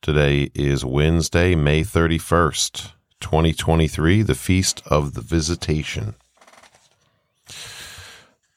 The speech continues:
Our reading is from the Gospel according to Saint Luke. Mary set out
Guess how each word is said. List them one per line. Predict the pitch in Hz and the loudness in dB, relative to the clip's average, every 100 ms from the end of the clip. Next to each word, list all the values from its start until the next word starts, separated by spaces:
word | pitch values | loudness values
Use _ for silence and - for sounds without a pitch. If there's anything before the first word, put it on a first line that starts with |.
| _ _ _ | _ _ _
Our | 78 76 | 2 4
reading | 76 90 98 104 | 4 4 4 4
is | 107 82 | 2 2
from | - 78 | 2 2
the | 73 | 4
Gospel | 73 76 - 71 | 4 2 -2 -4
according | - 78 73 | 0 2 2
to | 71 | 2
Saint | - 78 78 | 0 0 -2
Luke. | 80 80 - - - _ _ _ _ _ _ _ _ _ _ _ _ _ _ _ _ - - - - - - | -2 -2 -4 -12 -16 _ _ _ _ _ _ _ _ _ _ _ _ _ _ _ _ -20 -20 -20 -20 -8 2
Mary | 92 123 143 | 6 6 4
set | - 120 | 4 4
out | 98 64 57 - | 4 2 -2 -10